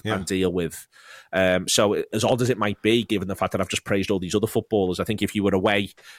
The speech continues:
Speaker 2: you know, if you were away at Manchester City, or if you were away at Newcastle, or if you were away at, uh, if you were away, if you were away at Manchester United, I wouldn't be saying, "I'm worried about Trossard," but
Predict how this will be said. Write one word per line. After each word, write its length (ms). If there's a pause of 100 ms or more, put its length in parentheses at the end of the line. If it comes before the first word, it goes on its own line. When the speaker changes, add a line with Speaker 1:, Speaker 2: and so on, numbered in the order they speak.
(100)
Speaker 2:
you 80
know, 120
if 100
you 80
were 80
away 180
at 80
Manchester 420
City, 360
or 100
if 80
you 80
were 100
away 220
at 60
Newcastle, 560
or 120
if 140
you 100
were 80
away 320
at, 100 (600)
uh, 300
if 100
you 140
were 120
away, 220
if 160
you 60
were 80
away 200
at 60
Manchester 440
United, 380
I 60
wouldn't 240
be 60
saying, 360 (600)
"I'm 140
worried 220
about 180
Trossard," 640
but 160